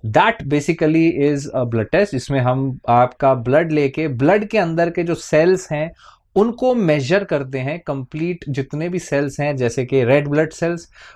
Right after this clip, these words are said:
व्हाइट ब्लड सेल्स, प्लेटलेट्स, हीमोग्लोबिन, hematocrit, अ, ये, ये सारी चीज़ें मेजर करते हैं, plus many more things। रेड ब्लड सेल्स वो हैं जो आपकी बॉडी से ऑक्सीजन रिच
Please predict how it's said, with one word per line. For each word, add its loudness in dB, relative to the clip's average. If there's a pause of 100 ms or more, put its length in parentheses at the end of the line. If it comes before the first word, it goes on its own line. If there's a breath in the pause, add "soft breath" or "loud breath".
(120)
व्हाइट 2
ब्लड 0
सेल्स, -2 (320 soft breath)
प्लेटलेट्स, 2
हीमोग्लोबिन, 0
hematocrit, 0
अ, 2
ये, 2
ये 4
सारी 2
चीज़ें -2
मेजर 0
करते -4
हैं, -4
plus 0
many 0
more -2
things। -12 (540 loud breath)
रेड 6
ब्लड 4
सेल्स 4
वो 4
हैं 2
जो 2
आपकी 2
बॉडी 2
से -2 (500 soft breath)
ऑक्सीजन -2 (320)
रिच 0